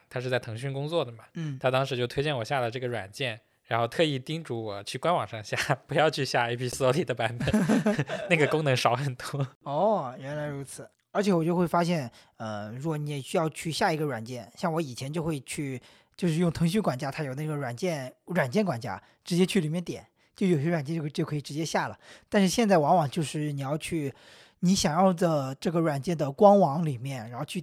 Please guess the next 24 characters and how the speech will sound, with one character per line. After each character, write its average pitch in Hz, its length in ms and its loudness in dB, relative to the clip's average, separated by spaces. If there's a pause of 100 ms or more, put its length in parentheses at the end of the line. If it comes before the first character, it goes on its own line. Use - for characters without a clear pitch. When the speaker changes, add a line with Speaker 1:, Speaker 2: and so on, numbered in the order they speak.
Speaker 2:
找 202 240 -4
下 202 220 4
载， 107 380 -6
专 190 180 2
门 165 180 -2
找 110 240 -4
Mac 139 280 -6
版 113 200 -8
本。 127 120 -6
<laughs> - 880 -20
Speaker 1:
这 147 140 -8
时 127 80 -6
候 120 80 -2
还 123 100 -2
遇 127 100 -4
到 123 140 -2
一 - 20 -2
些 127 140 -10
很 120 140 -12
尴 120 160 -8
尬 123 160 0
的 120 40 -8
问 117 120 -8
题， 120 200 -18